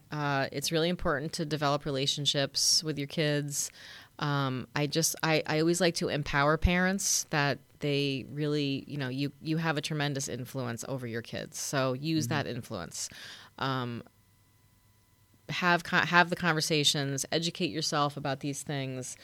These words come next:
Speaker 1: Um, and i-, it's, it's really important that we keep anybody under the t-, age of twenty-one. That's why the legal age to use alcohol, now tobacco, is twenty-one. It's twenty-one for a reason.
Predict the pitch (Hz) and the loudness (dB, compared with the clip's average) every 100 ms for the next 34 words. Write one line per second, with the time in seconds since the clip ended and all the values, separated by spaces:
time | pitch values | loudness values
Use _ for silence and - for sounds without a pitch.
0 | - - - - - 147 143 139 135 - | -20 -20 -20 -10 -2 0 0 0 -4 -8
1 | - - _ - 170 165 165 - - 104 | -20 -20 _ 0 2 2 0 -6 -6 -6
2 | - - - - - _ _ - 180 175 | -2 -2 -2 -6 -8 _ _ -2 -2 2
3 | 247 330 320 - 220 185 185 - 165 160 | 4 4 4 4 4 4 2 4 6 6
4 | - 69 151 156 151 151 196 185 - - | 4 -4 -2 0 0 -2 -4 -4 -6 -4
5 | 185 214 196 170 160 143 - - - 147 | 0 2 2 2 0 -2 -8 -12 -6 -2
6 | 147 143 - 143 135 123 156 185 - 185 | -2 -4 -2 -2 0 0 2 2 6 6
7 | 170 - - 156 156 156 151 - 139 135 | 6 2 -6 0 2 2 2 0 0 0
8 | - 156 135 135 139 82 123 139 139 135 | 0 0 -2 -2 -2 0 0 0 -2 -2
9 | 131 131 139 120 131 120 117 - 127 120 | -2 -4 2 2 2 -2 -4 -4 -4 -2
10 | 117 - - - 233 226 214 196 156 156 | -4 -6 -6 0 4 6 4 4 2 2
11 | 151 120 | 0 -2